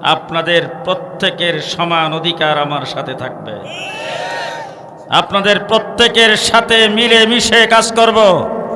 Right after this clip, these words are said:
তার কারণ হলো, শব্দটা হলো জনপ্রতিনিধি।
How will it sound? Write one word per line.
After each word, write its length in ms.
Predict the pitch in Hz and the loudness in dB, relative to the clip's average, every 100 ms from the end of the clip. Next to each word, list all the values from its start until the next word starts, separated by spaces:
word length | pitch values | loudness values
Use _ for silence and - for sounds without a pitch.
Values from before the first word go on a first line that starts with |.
| - - - - - | -8 -8 -10 -10 0
তার 180 | 202 208 | 2 4
কারণ 360 | 214 220 233 | 4 4 4
হলো, 360 | 190 208 208 202 | 4 4 6 6
শব্দটা 680 | - - 208 - 208 214 202 | 4 2 2 2 2 4 4
হলো 340 | 208 196 185 | 6 6 4
জনপ্রতিনিধি। 1200 | - 196 202 196 185 190 185 165 165 160 151 135 | 4 4 6 4 4 4 2 4 2 2 0 -4